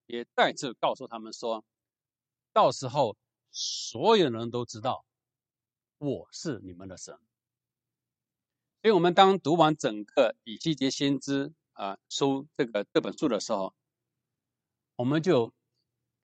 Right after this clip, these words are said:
可以一直重复的看到有几节经文一直使用，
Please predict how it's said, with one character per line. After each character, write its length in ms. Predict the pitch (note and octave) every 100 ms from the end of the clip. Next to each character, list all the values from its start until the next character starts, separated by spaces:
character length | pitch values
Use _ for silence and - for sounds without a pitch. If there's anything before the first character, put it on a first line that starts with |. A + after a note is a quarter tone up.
| _
可 120 | - F#3
以 160 | C#3+ -
一 100 | G#3
直 220 | A#3+ G3
重 340 | - C3+ A3
复 160 | - C3
的 140 | C3
看 240 | - D#3+ C3
到 200 | A#2 - _
有 320 | B2+ A2 A2 _ _ _ _ _ _
几 180 | - A2+
节 140 | G#2+ D3+
经 280 | F3+ F3+
文 160 | A#2 G2+ _
一 160 | - G#3+
直 140 | G#3+
使 240 | B3 - G#2+
用， 200 | A#2+